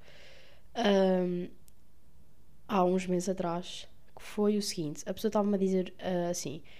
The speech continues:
"Epá, mas não precisas estar com a pessoa com quem tu estás, ahm, constantemente, não é? Tipo, podes estar com ela, tipo, uma vez por semana." E eu disse assim, "Epá, mas como assim estás com uma pessoa uma vez por semana e consideras isso uma relação?" Tipo, isso não é estar,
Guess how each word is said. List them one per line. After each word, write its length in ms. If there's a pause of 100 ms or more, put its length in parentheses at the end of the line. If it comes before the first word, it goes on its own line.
(260)
"Epá, 260
mas 180
não 140
precisas 340
estar 300
com 100
a 40
pessoa 280
com 180
quem 160
tu 140
estás, 720 (100)
ahm, 640 (120)
constantemente, 840
não 80
é? 140
Tipo, 260 (480)
podes 200
estar 160
com 200
ela, 240
tipo, 200
uma 100
vez 160
por 180
semana." 400
E 80
eu 60
disse 160
assim, 320
"Epá, 280
mas 200
como 200
assim 200
estás 240
com 100
uma 120
pessoa 220
uma 120
vez 180
por 160
semana 320
e 140
consideras 560
isso 180
uma 80
relação?" 360
Tipo, 280 (600)
isso 240
não 180
é 100
estar, 460